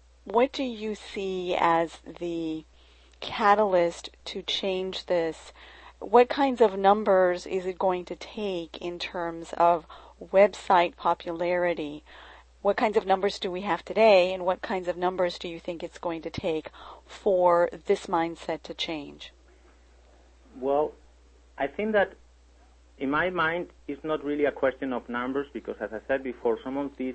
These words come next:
Speaker 2: sites already have very large numbers in terms of audience. I think that, um, the concerns that right now, uh, we're facing, which are ba-, valid, by the way,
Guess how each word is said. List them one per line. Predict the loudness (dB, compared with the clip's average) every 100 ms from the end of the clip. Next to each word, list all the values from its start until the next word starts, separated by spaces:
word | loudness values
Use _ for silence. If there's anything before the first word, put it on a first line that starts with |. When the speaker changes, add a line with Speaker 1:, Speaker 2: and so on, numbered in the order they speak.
| -4
Speaker 2:
sites | -2 -2 -6 _ _ -10
already | -2 -2 -2
have | -2 -2 -2 -8 -20 -18
very | -2 0 2 0
large | 2 0 -2 -8
numbers | -12 -10 -4 -4 -4
in | -12
terms | -12 -14 -14
of | -20 -4
audience. | 0 2 0 -6 -14 -20 -20 -12
I | -8
think | -4 -2
that, | 2 0 -2 -18 _ _ _ _ -4
um, | -2 -2 -4 -10 -14 -6
the | -4
concerns | -2 -4 -6 -4 -2 -2 -4 -2
that | -2 -2 -4
right | -4 -2
now, | -2 -2 -2 -4 -8 -10
uh, | -6
we're | -4 -6 -2
facing, | -2 -2 -6 -10 -12 -20 -20 -20 -20
which | -4
are | 2 2
ba-, | 2 0 0
valid, | 0 0 0 -4
by | -4
the | -4
way, | -4 -4